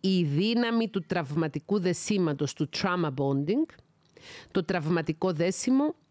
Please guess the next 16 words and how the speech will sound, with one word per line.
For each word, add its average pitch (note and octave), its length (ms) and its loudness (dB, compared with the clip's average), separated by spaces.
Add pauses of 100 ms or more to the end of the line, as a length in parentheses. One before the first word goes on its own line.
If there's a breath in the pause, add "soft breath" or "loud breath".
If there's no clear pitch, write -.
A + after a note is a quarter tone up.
(120)
είναι F3+ 280 2
μία G3 300 2
συνθήκη G3 800 -2 (360 loud breath)
στην G3+ 360 0
οποία F#3 600 0
μας E3+ 320 -2
ελκύει A#3+ 500 -2
ένας E3 260 -2
άνθρωπος F#3+ 600 -2
και G3+ 300 -2
δενόμαστε F3 760 0
μαζί D3 380 0
του A3+ 280 -2 (280 loud breath)
όταν G#3+ 360 -2
μας G#3+ 200 -2
προκαλεί D#3+ 560 0